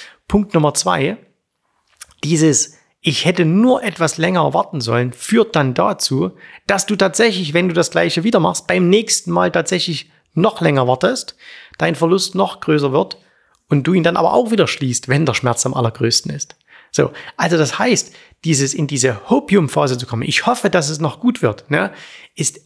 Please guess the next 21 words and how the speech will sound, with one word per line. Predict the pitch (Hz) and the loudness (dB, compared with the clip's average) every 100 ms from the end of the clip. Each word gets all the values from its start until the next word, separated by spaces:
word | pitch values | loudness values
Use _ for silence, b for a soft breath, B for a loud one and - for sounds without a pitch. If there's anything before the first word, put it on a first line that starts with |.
| _ | _
absolut | 190 208 214 - 180 - | 0 0 -2 -2 -2 -2
kontraproduktiv | 170 185 170 - 147 131 - 127 - | -4 0 -2 0 -2 -2 -6 -10 -10
für | - 180 175 | -4 0 2
deine | 151 131 131 | 2 0 -4
zukünftige | 156 - 127 - 127 | -8 -10 -12 -8 -6
Entwicklung. | 123 120 123 110 - _ _ B B B B B | -2 -4 -4 -10 -14 _ _ B B B B B
Jetzt | 131 | 0
gibt | - 294 | 2 2
es | 240 | 0
allerdings | - 170 165 160 | 0 0 2 0
aber | 165 139 | 0 0
noch | 135 208 226 | 2 2 2
etwas, | 262 160 120 143 165 - b b b | -4 -4 -2 -2 -2 -6 b b b
was | 156 160 - | -2 0 0
noch | 160 240 - | 2 2 2
schlimmer | - 151 123 113 | 0 2 2 0
wäre | 110 131 127 180 - B B - | 0 -2 -2 -4 -6 B B -2
und | 175 | 2
das | 180 - - | 2 0 -4
kannst | - 208 214 - | -4 -2 -2 -2
du | 208 208 | 0 0